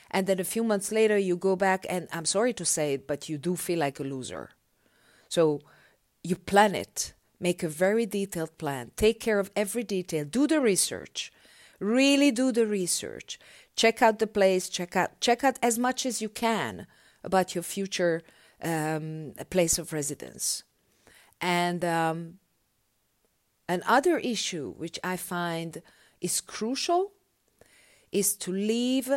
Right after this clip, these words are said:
wiggle room. An operation like moving to a different country, even if it's just the airport, which, for example, I had a terrible, terrible, terrible experience when we moved here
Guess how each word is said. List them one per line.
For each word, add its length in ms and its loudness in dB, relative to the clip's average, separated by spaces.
wiggle 500 2
room. 500 -6
An 140 8
operation 760 6
like 260 2
moving 380 2
to 120 -2
a 40 0
different 340 -2
country, 640 -4
even 340 10
if 300 2
it's 180 4
just 360 2
the 200 -2
airport, 720 4
which, 340 0
for 160 0
example, 580 2
I 160 8
had 200 2
a 60 2
terrible, 600 8
terrible, 480 6
terrible 420 4
experience 880 -2
when 240 4
we 140 2
moved 320 -2
here 340 -2